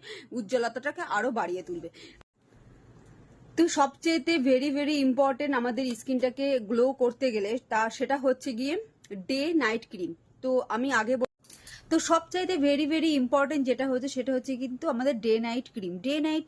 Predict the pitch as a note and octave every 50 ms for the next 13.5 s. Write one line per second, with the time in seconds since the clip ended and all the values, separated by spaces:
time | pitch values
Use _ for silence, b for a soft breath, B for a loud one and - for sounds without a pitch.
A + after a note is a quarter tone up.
0 | _ _ C4 A#3+ C#4+ C4+ C#4 A#3+ - A#3 A#3+ C4 C4+ - - - - _ A#3 G#3
1 | G#3 G#3+ G#3+ B3+ D4 C#4 C#4 B3+ B3 D4 A#3 A3 A3+ A#3+ C4 B3 A3+ G#3 G#3 -
2 | A3 G#3+ G#3+ A3 A#3+ A3 G3+ A3+ B3 C#4+ - - B3+ B3+ A#3+ - - G#3+ B3+ C#4
3 | - - A#3+ G#3 A3 A3+ A#3 A3+ C4+ C#4 A#3 G#3 G#3 C4+ C4 G3+ F3 G3 G#3 A3
4 | A3 G#3 G#3+ C4 D#4+ B B B B B B - A#3+ A#3 - D4+ C#4+ C#4 B3+ B3+
5 | G#3+ E3 F3 E3+ E3 - E3+ E3 B E4 B B B F4 B - - E4 F4+ F4+
6 | F4 E4+ - - - - A3 A#3+ B3+ E4 F4 D4+ A#3 B3+ B3 A3 B3+ B3+ B3+ -
7 | - - A#3+ B3 A#3 A#3+ G4+ G#4 - - D4 C#4 C#4 A#3+ C#4 C#4 A#3 F#3+ F#3+ -
8 | - - F#3+ F3 F3+ G3+ A3 A#3+ C#4 C#4 C#4 C#4 C#4 D#4 - - B3 B3+ - -
9 | F4 G#4+ - - - G#3 A3 B3+ D#4 E4+ - - F#4+ - C4 B3 B3 - B3 B3
10 | A#3+ A#3 - F#4 - - E4 D#4 D#4+ E4 D#4 C4 G#3+ F#3+ F#3 - - - G3 F3
11 | D#3 E3 - B B B B B B B - E4 F4 F4 D4 D4 D4 D4 D#4 D#4+
12 | E4+ E4+ C4+ B3+ C4 B3+ B3+ C4+ C4 A3+ G3 - - B3 C#4 G#4 B B B B
13 | B - B3+ C4 A3+ - D4 E4+ F#4+